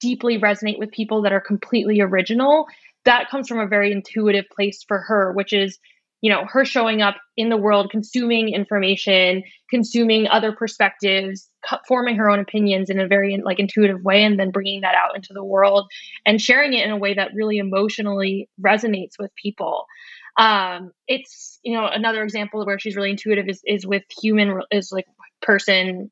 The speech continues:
um, per-, person-person relationships. Like, she, um, like, a lot of the times I'm trying to, like, capture information and data and, like, make sense of it. So I'm like, "Oh, this person did this, this person did that," versus, like, she's come in, she'll come in and kinda, like, step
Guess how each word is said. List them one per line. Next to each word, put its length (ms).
um, 220
per-, 140
person-person 540
relationships. 640
Like, 120
she, 420
um, 560
like, 140
a 40
lot 260
of 60
the 60
times 260
I'm 160
trying 240
to, 60
like, 220
capture 520
information 540
and 140
data 240
and, 200
like, 160
make 160
sense 300
of 80
it. 180
So 100
I'm 80
like, 160
"Oh, 140
this 180
person 300
did 160
this, 180
this 140
person 280
did 120
that," 240
versus, 260
like, 120
she's 200
come 160
in, 260
she'll 260
come 180
in 80
and 100
kinda, 140
like, 160
step 280